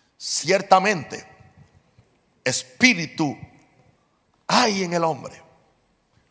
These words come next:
más que mente, más que emociones, más que intelecto, más que fuerza muscular o física. Hay espíritu en el hombre. El énfasis en la Biblia es lo que hay en el hombre que es eterno y lo que hay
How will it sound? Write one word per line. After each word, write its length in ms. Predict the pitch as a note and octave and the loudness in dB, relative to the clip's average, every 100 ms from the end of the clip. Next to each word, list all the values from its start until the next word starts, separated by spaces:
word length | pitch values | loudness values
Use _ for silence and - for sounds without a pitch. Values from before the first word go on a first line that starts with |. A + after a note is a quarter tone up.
| - | -12
más 240 | A#2+ D3 | -4 -4
que 140 | - D#3 | -4 -6
mente, 420 | F3+ D3+ - - _ _ _ _ - | -6 -10 -14 -20 _ _ _ _ -12
más 200 | A#2+ C3+ | -2 -2
que 120 | - | -2
emociones, 520 | D3 C3+ E3 E3 - - - _ _ | -4 -4 -2 -4 -6 -18 -20 _ _
más 200 | C3 C#3+ | -2 -2
que 140 | - D3+ | -2 -6
intelecto, 580 | C#3+ D3 E3+ - - - - _ _ _ _ _ _ _ _ _ C3 - B2+ | -2 2 0 -2 -18 -20 -20 _ _ _ _ _ _ _ _ _ -20 -18 -2
más 180 | D3 | -2
que 160 | - F3 | 0 0
fuerza 340 | F#3 F3 - | 2 2 2
muscular 600 | D#3 D#3+ - D#3 E3 D#3+ | 2 -2 -4 2 4 4
o 40 | D3 | 0
física. 500 | F3+ F3 - - - _ _ _ _ _ - - | -4 -8 -8 -12 -16 _ _ _ _ _ -14 -2
Hay 140 | C#3 | -2
espíritu 400 | C3 - G#3 E3+ | -2 0 0 0
en 100 | E3 | 2
el 60 | E3 | 4
hombre. 280 | E3 C#3+ - - - - | 2 0 -8 -16 -4 0
El 140 | D#3+ | 2
énfasis 480 | G#3 F3+ E3 D#3+ - | 2 0 0 0 -2
en 160 | C#3+ | 0
la 80 | C#3+ | 0
Biblia 340 | E3 D#3+ D3+ E3+ | -2 -2 0 2
es 220 | F3 - - - _ _ - | 0 -6 -16 -20 _ _ -4
lo 180 | D#3 - | -4 2
que 120 | E3 | 4
hay 160 | G#3 | 4
en 100 | G#3 | 4
el 140 | G3 F#3 | 4 4
hombre 320 | G#3+ G3+ F#3+ | 2 0 -2
que 80 | G3 | 0
es 100 | F#3+ | 0
eterno 500 | E3+ G3+ G#3+ G#3 - - - | 4 2 2 -2 -4 -6 -2
y 80 | D#3+ | -2
lo 100 | D3 | 2
que 100 | |
hay 140 | E3+ | 0